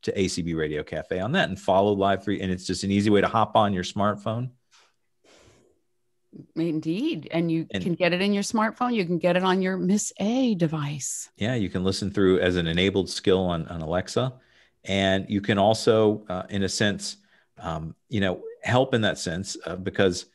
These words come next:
Speaker 1: we, we wanna be able to know, and that feedback, you can leave remarks, leave, you know, give us five stars. Of course, we love you if you give us five stars and all the ratings that we can
Speaker 2: Right.
Speaker 1: get. But, uh, in that sense, um, you know, uh, with Live three six five, our goal is, is as we,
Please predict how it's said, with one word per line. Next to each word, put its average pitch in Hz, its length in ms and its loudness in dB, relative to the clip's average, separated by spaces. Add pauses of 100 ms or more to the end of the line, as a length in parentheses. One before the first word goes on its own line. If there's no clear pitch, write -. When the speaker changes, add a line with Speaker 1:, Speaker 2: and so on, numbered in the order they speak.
(400)
Speaker 1:
we, 113 360 2
we 117 220 4
wanna 117 240 4
be 117 160 4
able 110 200 6
to 110 120 -2
know, 120 240 4
and 101 80 4
that 95 140 0
feedback, 123 500 2
you 85 60 -8
can 85 160 -8
leave 90 180 0
remarks, 104 540 0
leave, 85 200 -4
you 90 120 -4
know, 80 80 -6
give 98 240 0
us 98 100 0
five 98 260 2
stars. 110 280 -2
Of 78 80 -10
course, - 260 -6
we - 80 -8
love 104 220 -2
you 67 100 -8
if - 140 -18
you 82 40 -10
give 78 140 -10
us 73 80 -12
five 71 220 -12
stars 104 320 -6
and 80 100 -12
all 82 160 -6
the 76 80 -12
ratings 82 500 -4
that - 140 -12
we 71 60 -18
can - 160 -12
Speaker 2:
Right. 170 180 0
Speaker 1:
get. - 140 -14 (680)
But, 117 300 4
uh, - 100 -4 (100)
in 127 120 2
that 107 180 2
sense, - 520 -2 (340)
um, 90 300 -4
you 104 100 -2
know, 92 400 2
uh, 101 80 -6
with 101 140 0
Live 110 160 4
three 113 100 0
six 107 180 -6
five, 110 240 0
our 107 140 0
goal 123 340 6
is, 120 240 6
is 92 180 -2
as 92 220 -4
we, 92 300 -4